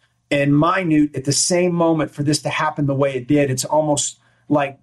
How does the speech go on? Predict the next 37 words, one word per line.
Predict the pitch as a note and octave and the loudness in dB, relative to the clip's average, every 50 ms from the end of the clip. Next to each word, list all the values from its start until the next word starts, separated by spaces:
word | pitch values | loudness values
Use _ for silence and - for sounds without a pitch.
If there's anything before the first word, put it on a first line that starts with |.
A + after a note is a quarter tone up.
| _ | _
you | - E3 | -2 0
know, | C#3+ B2+ B2 | 0 0 -2
two | B2+ - F3 | -4 -4 -2
ships | - - F3 - - | -2 -2 -2 -4 -4
passing | - - D3+ C3+ C3+ C3 - C#3+ | -4 -4 -2 -2 -2 -2 -2 -2
in | C3 A#2+ | -2 -2
the | B2 | -2
night. | B2 B2 A#2+ A2+ G2+ A2 | -2 -2 -2 -4 -6 -8
It's, | C3 B2 D3 | -6 -4 -2
it's | C#3+ C#3 - | -2 -2 -2
just | - - D3+ D3+ - | -2 -2 -2 0 0
impossible | D3+ C3 B2+ B2+ - D#3 D3+ D3+ - - C#3+ C#3+ | 0 -2 -2 -2 -2 -2 -2 -2 -4 -4 -2 -2
that | C3+ B2+ | -2 -2
it | A#2+ - | -4 -4
happened | - - C#3+ C3+ - C3+ C3 | -6 -6 -8 -6 -4 -2 0
the | B2+ | 0
way | C3 C3 C3 | 2 0 0
it | B2+ A#2+ | 0 0
did, | - D3 C#3+ C#3 C3+ C3 B2+ - _ _ _ _ | 2 2 4 2 2 0 -4 -10 _ _ _ _
except | - C3+ C3 - - D#3 D3 C#3 - | -8 -6 -4 -4 -2 -2 -4 -4 -4
in | C#3+ B2+ B2+ | -6 -2 -2
that | B2+ C3 B2+ - | -2 -2 -4 -6
exact | B2 A2+ - - B2+ B2 B2+ B2+ | -8 -8 -8 -6 -6 -6 -8 -6
moment | C#3 B2 B2 A#2+ B2 A#2 | -6 -4 -4 -4 -4 -6
in | A2+ G#2+ | -6 -8
time. | - - D3 D3 C3 B2+ B2 | -6 -4 -4 -2 -2 -4 -6
And | A#2 | -6
it's | A#2+ A#2+ - | -6 -6 -6
just | - C3 A#2+ - | -4 -4 -4 -4
so | - B2+ | -2 -2
very | A2 A#2 A#2+ A2+ A2 | -2 0 0 0 0
unfortunate | G#2 G2+ G2 A2 G#2+ - - - G2 F#2+ - | -2 -2 -2 -2 -2 -2 -2 -4 -4 -6 -6
that | - - | -6 -4
it | - | -4
happened | - - - - - - | -4 -4 -6 -8 -8 -8
that | - - - - - | -8 -8 -8 -10 -14
way. | - | -18